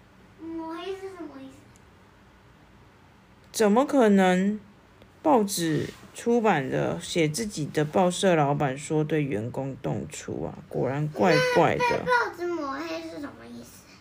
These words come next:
Speaker 2: 对啊，他这个报纸把员工的圆写成圆球的圆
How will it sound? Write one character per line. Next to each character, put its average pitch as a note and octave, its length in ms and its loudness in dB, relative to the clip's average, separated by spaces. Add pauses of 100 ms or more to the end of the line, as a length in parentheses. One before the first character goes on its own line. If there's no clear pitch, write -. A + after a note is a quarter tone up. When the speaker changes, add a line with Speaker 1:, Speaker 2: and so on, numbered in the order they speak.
(140)
Speaker 2:
对 D4 200 4
啊， C4 260 10
他 C#4 100 8
这 D4 140 6
个 C#4+ 140 12
报 C#4+ 180 8
纸 B3 180 2
把 G#3 200 8
员 G3 280 8
工 B3+ 200 6
的 B3 100 10
圆 G3 320 6
写 F#3 320 2
成 D#3+ 500 0
圆 F3 680 4
球 D3 500 2
的 D3 260 2
圆 B2 280 2